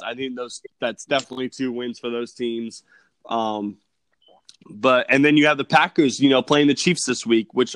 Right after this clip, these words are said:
I don't think Mahomes will be in. But, you know, th-, these three teams have tough schedules, especially N F C, you know, conference schedules. So, to me, you're gonna learn a lot from these teams because they're gonna face competition you'll see in the playoffs. So,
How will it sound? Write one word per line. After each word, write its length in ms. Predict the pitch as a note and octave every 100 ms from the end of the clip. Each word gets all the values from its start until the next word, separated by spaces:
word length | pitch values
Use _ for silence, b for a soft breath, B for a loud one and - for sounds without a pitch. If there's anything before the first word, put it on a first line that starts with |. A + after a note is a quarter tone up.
| -
I 120 | B2
don't 180 | C#3 C#3
think 180 | D3+ A#2+
Mahomes 460 | C3 C3 B2+ B2
will 120 | B2+
be 160 | A2+ A#2+
in. 380 | A2 C#3+ D3+ D#3+ b b b -
But, 220 | C#3 C#3
you 120 | C3+
know, 120 | D#3 D3
th-, 280 | D3 A3
these 280 | D#3+ G3+ G#4+ _ -
three 200 | A#3 C4
teams 340 | - C4+ F#4+
have 220 | F#3+ D#3+ _
tough 220 | - A3
schedules, 680 | - - G3 F3 C#3+ C3+ A#2
especially 720 | C#3+ C3+ - - G#3+ E3 D#3
N 80 | D3
F 120 | C#3
C, 60 | - -
you 140 | C3
know, 140 | C#3 A#2+
conference 500 | D#3+ E3 F3+ C3 -
schedules. 500 | B2+ A2+ G#2+ G#2 -
So, 280 | C3+ B2+ - B B B
to 100 | D#3
me, 140 | F#3
you're 180 | A#3+ G#3+
gonna 340 | B2 D#3 G3 G#3
learn 300 | C#3 F3 F#3+
a 60 |
lot 300 | D3+ F3 F#3
from 120 | F3+
these 180 | D#3 C#3+
teams 260 | - F#3+ D#3+
because 240 | C#3 D3
they're 100 | C3+
gonna 160 | C#3+ D#3+
face 240 | - D#3
competition 640 | - D3+ D3+ - E3+ - C#3+
you'll 100 | C#3
see 400 | - D#3+ E3 D3+
in 80 | C3+
the 80 |
playoffs. 540 | A#2+ D3 D3+ A2 G2 -
So, 420 | - B2 G#2+ G#2+